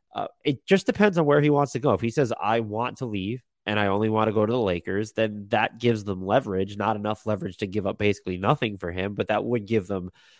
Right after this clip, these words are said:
leverage. The Wizards might also prefer to deal with that over the offseason. By the way, Bradley Beal can't be traded until January fifteenth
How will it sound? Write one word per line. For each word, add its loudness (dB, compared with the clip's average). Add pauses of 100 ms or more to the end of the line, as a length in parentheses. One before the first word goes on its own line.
(160)
leverage. 4
The 0
Wizards 4
might 6
also 6
prefer 0
to -6
deal -2
with -2
that 0
over -2
the -4
offseason. 0
By 8
the 6
way, 6
Bradley 6
Beal 4
can't -2
be -6
traded 2
until -2
January -4
fifteenth -10